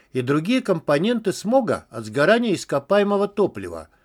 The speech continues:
Если по воле случая любопытные инопланетяне с социальной, культурной и технологической точки зрения более развиты, чем мы, они наверняка истолкуют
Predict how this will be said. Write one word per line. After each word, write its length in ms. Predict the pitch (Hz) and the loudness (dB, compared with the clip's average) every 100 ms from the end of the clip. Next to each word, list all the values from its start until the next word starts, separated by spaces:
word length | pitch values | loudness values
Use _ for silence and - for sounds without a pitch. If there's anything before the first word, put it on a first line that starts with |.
| _ _ _ _ _ | _ _ _ _ _
Если 340 | 185 240 196 | 2 2 2
по 180 | 180 156 | 2 2
воле 240 | 151 151 123 | 4 2 -2
случая 540 | - 120 120 - 196 | -4 -6 -4 -2 0
любопытные 580 | 165 156 175 262 - 165 | 2 2 2 0 -2 -4
инопланетяне 880 | 131 - 123 117 107 143 185 220 214 _ _ | -4 -4 -4 -4 -4 0 0 0 -8 _ _
с 80 | - | -10
социальной, 520 | 151 - 233 226 143 | -6 0 0 2 -2
культурной 640 | - 131 - 240 214 139 | -4 -6 -2 -2 0 -2
и 60 | 117 | -4
технологической 1000 | 160 127 156 165 180 220 - 131 139 | -6 -6 0 2 2 -2 -6 -8 -8
точки 380 | 123 - - - | -2 0 0 -6
зрения 500 | 113 110 120 127 196 | -6 -2 0 0 -2
более 340 | 143 165 160 120 | 0 0 2 0
развиты, 460 | 113 95 120 - | -2 -4 -8 -6
чем 260 | 185 214 226 | -6 -4 0
мы, 260 | 233 233 226 - _ _ | 0 -2 -4 -20 _ _
они 280 | 113 139 220 | -4 0 2
наверняка 600 | 254 247 208 190 185 151 | 4 2 2 0 2 2
истолкуют 680 | - 160 156 - 277 233 | 0 0 -2 0 0 -2